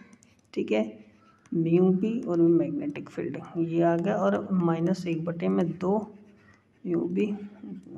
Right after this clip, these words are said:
तो ये हमारे पास था। कोई डाउट है? ठीक है ना,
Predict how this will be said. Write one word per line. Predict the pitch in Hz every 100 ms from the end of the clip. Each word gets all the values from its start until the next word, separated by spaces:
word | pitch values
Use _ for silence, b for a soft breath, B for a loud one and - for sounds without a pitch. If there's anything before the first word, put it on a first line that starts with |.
| - - _ _ b b b b b _ b b b b b b _ -
तो | 170
ये | 165 185 202
हमारे | 180 165 165
पास | 170 214 -
था। | - 190 - - b b b b
कोई | 185 175
डाउट | 170 175 175
है? | 175 B B B B B - _ _
ठीक | - 202
है | 226
ना, | 226